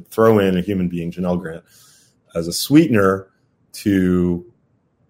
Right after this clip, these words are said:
uh, the former U F C champion with whom he was negotiating, who,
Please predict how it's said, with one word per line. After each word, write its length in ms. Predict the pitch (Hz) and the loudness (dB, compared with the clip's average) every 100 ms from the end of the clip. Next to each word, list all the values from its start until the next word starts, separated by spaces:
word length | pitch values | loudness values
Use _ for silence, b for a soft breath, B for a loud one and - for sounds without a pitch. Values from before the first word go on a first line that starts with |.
| - | -4
uh, 320 | 90 85 85 | -2 -2 -6
the 140 | 87 | -10
former 360 | - 113 110 101 | -4 0 2 2
U 240 | 87 95 | 2 2
F 80 | 87 | 0
C 200 | - 85 | -2 -10
champion 560 | - 87 85 82 82 82 | -8 -10 -10 -10 -12 -14
with 180 | 85 - | -16 -8
whom 200 | 92 85 | -6 -6
he 120 | 85 | -6
was 160 | 80 | -8
negotiating, 680 | 82 82 80 90 82 85 - 87 | -12 -12 -14 -14 -14 -14 -16 -16
who, 280 | 82 82 | -16 -16